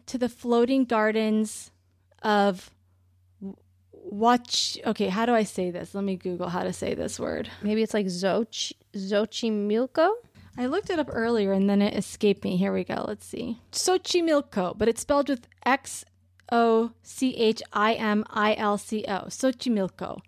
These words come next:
Speaker 1: Um, the floating gardens of Xochimilco. Okay, so what, did these cross your path?
Speaker 2: They d-, yes, they did. They did.
Speaker 1: Okay.
Speaker 2: They
Speaker 1: So
Speaker 2: were
Speaker 1: this
Speaker 2: talked
Speaker 1: is
Speaker 2: about on Somebody Feed Phil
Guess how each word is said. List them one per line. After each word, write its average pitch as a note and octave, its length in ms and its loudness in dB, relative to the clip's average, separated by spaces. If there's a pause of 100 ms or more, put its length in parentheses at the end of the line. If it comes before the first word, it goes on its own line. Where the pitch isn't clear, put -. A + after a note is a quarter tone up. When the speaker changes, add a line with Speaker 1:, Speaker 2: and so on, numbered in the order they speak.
(640)
Speaker 1:
Um, A#3 300 2
the C4 100 0
floating C4+ 460 2
gardens B3+ 340 2
of C#4 60 -8
Xochimilco. C#4 840 0 (1080)
Okay, A#3+ 420 2 (340)
so C4 140 4
what, A#3+ 200 0
did B3 120 0
these C4+ 180 0
cross C4+ 240 0
your C#4 80 2
path? C#4 260 0 (720)
Speaker 2:
They C4 160 2
d-, A#3 200 -4
yes, A#3+ 280 0
they A3+ 160 -2
did. G3+ 300 -2 (180)
They G#3 160 -2
did. F#3+ 220 -8 (680)
Speaker 1:
Okay. G#3+ 200 -4 (960)
Speaker 2:
They B3+ 120 0
Speaker 1:
So B3 60 2
Speaker 2:
were B3+ 60 4
Speaker 1:
this C#4 100 -2
Speaker 2:
talked C#4+ 200 2
Speaker 1:
is - 20 -2
Speaker 2:
about C4+ 180 2
on B3 200 2
Somebody B3 400 -2
Feed A#3+ 280 -8
Phil - 420 0